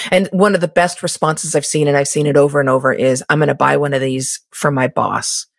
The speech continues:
Uh, because we, we need a global reconsideration of working hours. We need a global reconsideration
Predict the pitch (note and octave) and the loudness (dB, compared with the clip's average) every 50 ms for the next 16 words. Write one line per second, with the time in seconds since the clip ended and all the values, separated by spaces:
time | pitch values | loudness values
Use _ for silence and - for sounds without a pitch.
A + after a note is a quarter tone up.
0 | _ - - - - - - - - - E3+ E3 D#3 F3+ F#3 - - G#3 F#3 F3+ | _ -20 -18 -14 -12 -12 -12 -6 -2 0 0 2 2 0 -2 0 2 4 4 4
1 | E3 F3 E3+ F#3 F#3+ G3 F#3 - - F3 F3+ F#3 F3+ F3+ F#3 F#3+ G#3+ A#3+ D4 E4 | 2 0 0 2 2 2 0 -2 0 2 4 4 4 4 4 4 6 6 6 6
2 | D4+ A#3+ F#3+ - F#3 F#3 F#3+ F#3+ F#3 G3 F#3+ F#3 F3 D#3+ D#3 E3 E3 D#3 - - | 4 4 2 2 4 4 6 6 6 4 4 4 2 2 0 -2 -2 -2 -2 -2
3 | D#3+ C#3 - - C#3+ C#3+ C3+ B2+ B2 C3 C#3+ - - C3 A#2+ G2+ G2 A2+ - _ | -2 -2 0 0 0 0 0 -2 -2 -2 -2 -2 -2 -2 -2 -4 -6 -8 -12 _
4 | _ _ _ _ _ _ _ - - - - - - - D#3+ D#3 D3+ C#3 - E3 | _ _ _ _ _ _ _ -20 -20 -20 -20 -10 -2 0 2 2 2 0 -4 -12
5 | - - D3+ D3 D3 C#3 C#3+ - D3 - C3 B2+ C3 - D#3+ - - - - - | -14 -8 -2 2 2 2 2 0 -2 -2 -2 0 0 0 0 0 -2 -4 -6 -6
6 | - - - - F3 F3+ F3+ F3+ F#3 G3+ A3 A3+ A#3 A3+ - F#3+ D#3+ - E3 D#3+ | -8 -8 -4 0 2 4 4 6 6 6 6 6 4 4 4 2 0 0 0 2
7 | E3+ E3+ E3+ E3+ E3+ D#3 D#3+ E3 D#3 - - D3 C#3+ - D3+ D3+ D3 C3+ C#3 D3 | 4 4 4 2 0 0 0 -2 -2 -2 -4 -4 -2 -2 -2 0 2 2 2 2
8 | D3+ - - D3+ C#3+ C#3 C#3 C#3+ | 2 0 -2 -2 -2 -2 -4 -6